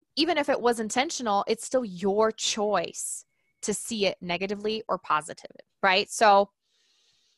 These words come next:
for me, it has been such a growth process to understand that lots of my negativity or my, um, antagonism against women came from my relationship with my mom.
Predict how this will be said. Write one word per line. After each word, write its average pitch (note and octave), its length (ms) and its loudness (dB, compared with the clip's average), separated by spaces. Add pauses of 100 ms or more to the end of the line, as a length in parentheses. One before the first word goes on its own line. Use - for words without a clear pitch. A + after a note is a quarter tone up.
(240)
for B3 180 2
me, C4 440 2
it G#3+ 140 2
has G#3+ 260 0
been G3+ 300 -2
such B3 200 -6
a D4 40 -6
growth G#3+ 360 0
process F3+ 560 2
to G3 120 -6
understand F3+ 680 -6
that D#3 380 2 (260)
lots F3+ 520 2
of F3 520 2 (920)
my G3 200 2
negativity F3+ 680 -2
or E3+ 380 4
my, F3+ 480 0
um, E3+ 400 0 (240)
antagonism F#3 840 -2 (240)
against F#3 480 0
women F3 680 0 (400)
came A3+ 260 2
from G3+ 180 -2
my F3+ 100 2
relationship E3 720 -4
with D#3+ 120 -8
my D3 140 -8
mom. C#3+ 400 -4